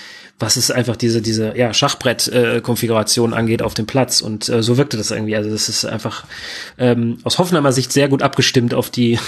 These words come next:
<laughs> auf die Bremer Taktik dann. Ähm, ja, und ich glaub, Nagelsmann hat es auch so durchklingen lassen, dass nach dem Halbzeitstand die unbedingt auch in Sachen Torverhältnis noch weitermachen müssen. Und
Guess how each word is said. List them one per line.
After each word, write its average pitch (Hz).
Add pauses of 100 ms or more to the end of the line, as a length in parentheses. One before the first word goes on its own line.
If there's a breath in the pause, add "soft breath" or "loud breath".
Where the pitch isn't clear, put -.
<laughs> -
auf -
die 135
Bremer 120
Taktik -
dann. 104
Ähm, 113 (440 loud breath)
ja, 131
und 120
ich 120
glaub, 123
Nagelsmann 127
hat 127
es -
auch 117
so 117
durchklingen 117
lassen, 107
dass - (100)
nach 110
dem 110
Halbzeitstand 117
die -
unbedingt 113
auch -
in 110
Sachen 117
Torverhältnis 120
noch 110
weitermachen 110
müssen. 110
Und 113